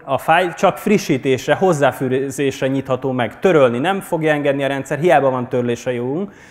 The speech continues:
nem tudjuk felülírni, csak hozzáfűzést engedélyez. Mire jó ez? Log fájlokra. Ugye gyűlik a log, nehogy letörölje valaki, vagy megnyissa és beleszerkesszen.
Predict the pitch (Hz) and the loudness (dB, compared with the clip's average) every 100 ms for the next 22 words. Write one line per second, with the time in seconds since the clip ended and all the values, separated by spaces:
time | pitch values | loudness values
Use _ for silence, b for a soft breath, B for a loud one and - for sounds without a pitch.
0 | B B - 151 160 143 123 - 151 202 | B B -2 0 0 -2 -4 0 2 4
1 | 208 196 196 185 B B - 180 170 165 | 4 2 0 -4 B B 2 4 4 2
2 | 131 123 - 120 117 110 - - - 127 | 4 2 2 -2 -2 -4 -8 -20 -8 -6
3 | 120 113 113 113 113 139 180 151 147 147 | -4 -4 -2 -4 -4 -2 2 2 4 4
4 | 131 160 156 - 120 110 110 104 107 113 | 4 2 2 2 0 0 -2 -4 -6 -4
5 | 165 170 170 127 123 123 196 185 B B | -4 0 0 0 0 -2 -2 -4 B B
6 | - 147 139 131 - 117 113 113 120 117 | -2 0 2 2 0 -2 0 2 2 0
7 | 131 135 151 135 131 123 127 117 123 113 | 0 0 2 2 0 -2 -4 -2 0 -2
8 | - 113 107 110 - 113 113 123 | -2 -4 -4 -8 -8 -8 -8 -10